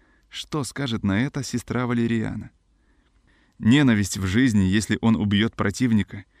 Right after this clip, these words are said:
или презрение после смерти за вражду непременно долженствовали быть уделом его. А Гремин глубоко чувствовал, как благородный человек и как пламенный мужчина, сколь тяжело было бы ему сносить не только ненависть или презрение,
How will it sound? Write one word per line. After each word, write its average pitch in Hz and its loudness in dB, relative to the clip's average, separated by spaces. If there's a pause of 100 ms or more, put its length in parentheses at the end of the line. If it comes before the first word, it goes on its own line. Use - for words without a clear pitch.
(300)
или 120 6
презрение 113 4
после 110 -2
смерти 110 0
за 110 0
вражду 110 2
непременно 127 4
долженствовали 117 2
быть 120 2
уделом 117 2
его. 98 -6 (600)
А 117 2
Гремин 131 4
глубоко 113 2
чувствовал, 104 -6 (360)
как 110 0
благородный 113 4
человек 107 0
и 113 0
как 107 -2
пламенный 101 4
мужчина, 107 0 (240)
сколь 139 0
тяжело 131 2
было 123 4
бы 110 4
ему 110 6
сносить 113 0
не 117 6
только 127 2
ненависть 107 4
или 107 4
презрение, 104 2